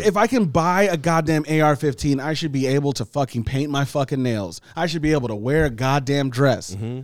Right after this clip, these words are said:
Speaker 1: All right? Like, the fact that we segregate so much shit in this
Speaker 2: That's, it's,
Speaker 1: fucking
Speaker 2: it's
Speaker 1: world.
Speaker 2: your pursuit of happiness.
Speaker 1: It's, I swear to God, like, let me fucking live.
Speaker 2: Let you,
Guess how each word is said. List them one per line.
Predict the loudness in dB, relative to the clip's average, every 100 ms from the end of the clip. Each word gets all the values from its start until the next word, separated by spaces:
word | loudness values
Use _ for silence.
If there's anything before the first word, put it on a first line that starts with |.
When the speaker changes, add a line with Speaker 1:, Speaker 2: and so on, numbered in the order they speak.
| -4
Speaker 1:
All | 2
right? | 4 4 0 _ -4
Like, | -2
the | 0
fact | 2 0 2
that | 0
we | -2
segregate | -2 0 2 2 2 0 0
so | -2 -2
much | -2
shit | -2 2 2 2
in | 0
this | 2
Speaker 2:
That's, | 2
it's, | 2
Speaker 1:
fucking | 4 4 4
Speaker 2:
it's |
Speaker 1:
world. | 6 6
Speaker 2:
your | 4
pursuit | 2 0 0 0
of |
happiness. | 0 0 0 0 -2
Speaker 1:
It's, | -4 -10 -14 _ -2
I | 0
swear | 0 4 4
to | 4
God, | 2 0 0 2
like, | 0
let | 0 0
me | 2 2
fucking | 2 -2 0 -2
live. | 0 -2 -4 -8 -10
Speaker 2:
Let | -6 -6 -8
you, | -12